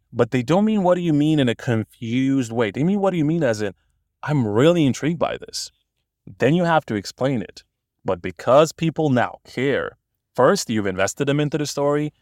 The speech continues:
then you're giving them something to care for. Now you just keep their attention all the way till the end. All you have to do is explain the rehook. Now, because of this, you've just given them tremendous value. And with this,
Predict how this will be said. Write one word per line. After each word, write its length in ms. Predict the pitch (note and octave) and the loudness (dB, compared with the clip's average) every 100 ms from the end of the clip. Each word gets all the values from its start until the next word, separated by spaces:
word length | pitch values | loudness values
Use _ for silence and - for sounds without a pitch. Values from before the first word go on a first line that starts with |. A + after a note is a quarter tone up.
| _ | _
then 220 | - A#2+ D3+ | -2 2 4
you're 120 | D3 | 2
giving 360 | A2 C3 C#3 | 2 2 4
them 120 | B2 G#2+ | 2 0
something 380 | - A#2 A2 G2 | -2 -2 -4 -8
to 80 | |
care 260 | D#2 - A#2+ | -6 0 0
for. 300 | - F2 - _ _ _ _ | 0 -6 -6 _ _ _ _
Now 180 | G2 F#2 | -4 0
you 100 | C3 | 0
just 160 | D3+ D3+ | 0 -2
keep 200 | D#3+ D3+ | -4 -2
their 100 | C3+ | -2
attention 400 | B2 C3 B2+ A#2 | -2 -6 -4 0
all 140 | A2+ | 2
the 40 | A#2+ | 2
way 120 | A#2+ | -2
till 160 | - | -6
the 160 | A2+ A#2 | -6 -6
end. 80 | F#2 | -4
All 200 | - B2 | 4 4
you 100 | G3+ | 6
have 220 | G#3 G3+ | 4 4
to 100 | - | 4
do 160 | B2+ C3 | -2 0
is 140 | A#2 | 0
explain 500 | G#2 - - C3+ D3 | -2 -10 -4 -2 0
the 120 | B2+ G2+ | 0 -2
rehook. 480 | B2+ A2+ G#2 - _ _ _ - | -4 -4 -8 -10 _ _ _ -6
Now, 240 | G2 F#2 | -2 -2
because 540 | E2 - - D3+ G#3+ F3+ | -2 -12 -4 4 4 4
of 160 | G#2+ | 0
this, 420 | - F#2+ B2+ - - _ | -2 -2 -2 -8 -14 _
you've 240 | F#2 G#2+ | -4 0
just 200 | B2 D#3+ | 2 0
given 320 | B2 C3 A#2+ A2+ | 2 2 2 2
them 240 | A2+ A2 - | 2 0 -2
tremendous 640 | G#2+ F#2+ G#2 A2+ A2+ - | -2 0 0 0 -2 0
value. 440 | G#2 G#2+ G2 F2+ - _ _ - | 4 4 4 -4 -16 _ _ -6
And 340 | A#2 A#2 A2+ - _ _ _ _ _ _ - - | -4 -2 -4 -8 _ _ _ _ _ _ -20 -4
with 220 | A#2 E3 - | 2 2 2
this, 380 | F3 F3 - | 2 2 -2